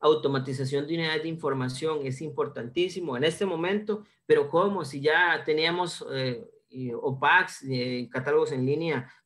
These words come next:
eh, bases de datos, tex-, texto completo, existe todavía el reto directo de automatizar las unidades de información.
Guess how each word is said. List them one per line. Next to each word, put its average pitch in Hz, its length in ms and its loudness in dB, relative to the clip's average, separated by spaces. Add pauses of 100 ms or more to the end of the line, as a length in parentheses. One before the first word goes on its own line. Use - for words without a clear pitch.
(140)
eh, 131 260 0
bases 139 440 -4
de 143 60 2
datos, 139 280 -6
tex-, - 260 -12
texto 147 280 -2
completo, 151 520 2
existe 214 460 2
todavía 165 400 2
el 175 140 -2
reto 208 440 0 (160)
directo 170 600 0 (160)
de 143 80 2
automatizar 135 680 0
las 170 160 0
unidades 139 380 0
de 156 80 -6
información. 135 640 -4